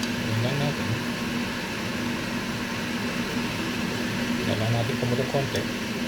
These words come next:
Then, ibabaw natin yung mga, ano, yung mga sibuyas.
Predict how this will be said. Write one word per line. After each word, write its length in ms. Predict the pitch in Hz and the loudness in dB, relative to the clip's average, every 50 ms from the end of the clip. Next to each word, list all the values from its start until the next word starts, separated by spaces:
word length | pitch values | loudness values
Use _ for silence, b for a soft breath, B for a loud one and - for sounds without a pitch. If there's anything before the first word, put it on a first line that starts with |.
| - - 110 | 0 0 2
Then, 160 | 110 110 104 101 98 | 2 2 2 4 4
ibabaw 320 | 110 101 98 107 107 110 | 4 4 4 4 4 4
natin 320 | 110 104 104 - 107 107 | 4 4 2 2 4 4
yung 120 | 110 110 107 110 | 4 4 4 4
mga, 120 | 110 - - 156 | 4 2 2 2
ano, 80 | 165 - - 120 120 120 120 - - - - - - - 123 - - - - - - - - - | 4 4 4 2 2 0 0 0 -2 -2 -2 -2 -2 -2 -2 -2 -2 -2 -2 -2 -2 -2 0 0
yung 140 | 107 107 104 104 | 0 2 2 2
mga 200 | 104 101 101 98 95 95 95 - - - - - - - - - - 117 117 - | 2 2 2 0 0 0 0 0 -2 -2 -2 -2 -2 -2 -2 -2 -2 -2 -2 0
sibuyas. 640 | - 110 107 120 151 175 156 - - - - - - | 0 2 4 6 6 6 6 6 4 2 0 -2 -2